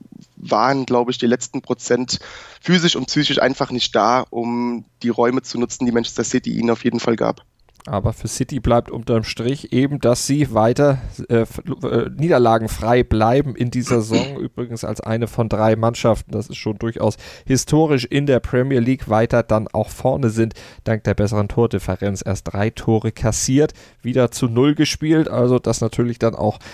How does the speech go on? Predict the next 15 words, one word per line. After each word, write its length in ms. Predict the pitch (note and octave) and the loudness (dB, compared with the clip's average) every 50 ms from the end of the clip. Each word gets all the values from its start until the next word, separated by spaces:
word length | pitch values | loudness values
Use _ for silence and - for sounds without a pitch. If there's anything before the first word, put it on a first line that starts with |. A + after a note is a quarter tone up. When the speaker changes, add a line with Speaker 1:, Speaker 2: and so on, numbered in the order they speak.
| - - _ | -20 -20 _
Speaker 2:
wichtig, 460 | - A#2+ C3 - - - B2 - - | -2 -2 -2 0 0 0 0 0 0
zumindest 420 | - B2 A2+ A2 G#2+ G#2+ G#2 - - | -2 -4 -2 -2 -4 -6 -6 -4 -2
mal 280 | G#2 G2 G2 F#2+ F#2 - - - - - _ _ _ _ | 0 2 2 2 0 -2 -6 -14 -20 -20 _ _ _ _
als 400 | - G#2+ A2 - - - - - _ _ - | 0 0 2 0 -2 -8 -10 -12 _ _ 0
Positives 600 | - F3 F3 D#3+ D3 - D3+ C#3 C3 B2+ - - | 2 2 2 2 0 -2 -2 0 0 0 0 0
hervorzuheben, 720 | B2+ A#2 - C#3+ C#3 C3+ - - A#2+ A#2+ B2 B2 A#2+ A2 | 0 2 2 2 0 2 2 2 2 4 4 2 2 0
wenn 80 | G#2+ | 0
man 140 | G#2+ G#2+ G#2 | 0 0 2
mal 140 | G#2 G#2+ - | 2 0 0
von 180 | - - G#2+ | 0 -2 0
der 100 | G2+ G#2 | 0 0
Chancenverwertung 840 | G#2 - - G#2+ G2+ - - - - G2 F#2 F#2+ F#2+ F#2 - F#2+ F#2+ - | 0 0 -2 -2 -2 -2 -4 -4 -4 -2 -2 0 0 -2 -2 -2 -4 -6
vorne 420 | - - - F#2 F#2 F#2 F#2 F2 - - - - - - - - | -6 -4 -2 -2 0 0 0 -2 -2 -6 -12 -20 -20 -20 -6 -2
dann 240 | F#2+ F#2 F#2 G2+ - - - - _ - | 0 0 0 0 -2 -4 -6 -10 _ -8
absieht. 640 | - A#2 - - - - - G2 F#2 F2 - - | -8 -6 -6 -6 -6 -8 -10 -12 -12 -14 -16 -20